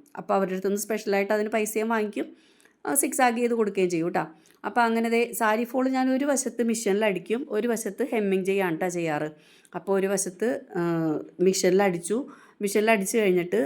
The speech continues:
ദാ തിരിച്ചിട്ട് എനിക്ക് മെഷീൻ്റെ അപ്പുറത്ത് പോയിരുന്നിട്ട് ചെയ്യാൻ പറ്റില്ല, അതുകൊണ്ട് സാരി ഞാൻ തിരിച്ചിട്ടിട്ട് ഞാൻ ദേ ഈ അറ്റത്തുനിന്ന് തന്നെ ഹെമ്മിങ് ചെയ്യാൻ തുടങ്ങി. ഹെമ്മിങ് ചെയ്യുമ്പോൾ നമ്മൾ അധികം, ആ, നൂല്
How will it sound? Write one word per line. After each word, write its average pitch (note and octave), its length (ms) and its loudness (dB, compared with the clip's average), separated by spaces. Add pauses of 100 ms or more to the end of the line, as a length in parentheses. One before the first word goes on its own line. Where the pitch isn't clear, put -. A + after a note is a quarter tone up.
(120)
ദാ F#3+ 80 0 (120)
തിരിച്ചിട്ട് G3 480 -2 (1120)
എനിക്ക് G#3 240 2
മെഷീൻ്റെ A3 320 4
അപ്പുറത്ത് G3 360 2
പോയിരുന്നിട്ട് G3 400 6
ചെയ്യാൻ F#3+ 240 4
പറ്റില്ല, F3 240 0
അതുകൊണ്ട് E3 280 0
സാരി E3 320 4
ഞാൻ F3 180 2
തിരിച്ചിട്ടിട്ട് E3 540 -2 (400)
ഞാൻ A3+ 160 4
ദേ A3 60 6 (200)
ഈ - 20 -4 (140)
അറ്റത്തുനിന്ന് G3 400 2
തന്നെ F3+ 180 4 (160)
ഹെമ്മിങ് F#3 320 2
ചെയ്യാൻ F3 260 4
തുടങ്ങി. E3+ 280 2 (600)
ഹെമ്മിങ് A#3+ 400 10
ചെയ്യുമ്പോൾ B3 420 8 (160)
നമ്മൾ G#3 200 4 (280)
അധികം, A3+ 400 4 (260)
ആ, G#3 40 8 (540)
നൂല് A3 320 6